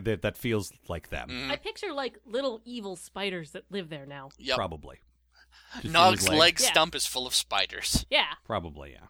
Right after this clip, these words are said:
Speaker 2: There's an image.
Speaker 1: Yep. Um,
Speaker 2: Not gonna be allowed in Quarks anymore 'cause he's a health risk. <laughs>
Speaker 1: No, come on. Ferengi eats spiders.
Speaker 2: <laughs> Oh, so he's just plucking spiders out of his leg wound and eating them?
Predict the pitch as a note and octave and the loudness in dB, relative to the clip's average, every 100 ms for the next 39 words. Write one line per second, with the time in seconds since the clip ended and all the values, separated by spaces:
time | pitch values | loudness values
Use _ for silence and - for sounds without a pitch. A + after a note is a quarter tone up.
0 | _ C3 E3+ G2 - G#2 G2+ B2+ - - | _ 0 0 -4 -6 -6 -4 0 0 -2
1 | _ _ _ - B2 - _ _ _ _ | _ _ _ -6 -6 -6 _ _ _ _
2 | _ _ _ _ _ _ _ _ _ - | _ _ _ _ _ _ _ _ _ -4
3 | C#3 C#3+ D3 D3+ F3 E3 D3 D3 D3 B2 | 0 2 4 2 4 4 8 8 6 0
4 | - C3+ - A#2+ A2 G#2+ F#2+ A#2 G#2+ F#2 | -6 -4 -4 -6 -8 -10 -14 -16 -16 -10
5 | A2 A#2 F#2 F#2 - - - _ _ - | -10 -10 -8 0 2 0 -8 _ _ -18
6 | A#2 D#2+ D2+ _ _ D4+ - - - _ | -16 -16 -20 _ _ -10 -10 -20 -20 _
7 | - E3 A#2 A#2+ A2+ _ C#3 D3 G2 - | -6 0 2 2 0 _ -2 0 0 0
8 | C#3+ E3+ C#3 G#2+ A#2 - - D#2+ C#2 B1+ | 2 2 0 -6 -6 -8 -10 -10 -10 -16
9 | - - - B2+ - - - F3 - F3+ | -20 -20 -20 -10 -6 -6 2 2 2 0
10 | F#3+ - - E3+ - D3 - - B2 C#3+ | -2 -4 -2 0 0 0 0 2 2 0
11 | D3 C#3+ B2+ A#2 A#2 B2 C3+ D3+ C#3 A2 | 0 -2 -2 0 0 0 -2 -6 -6 -4
12 | A2+ B2 C3+ | -6 -6 -8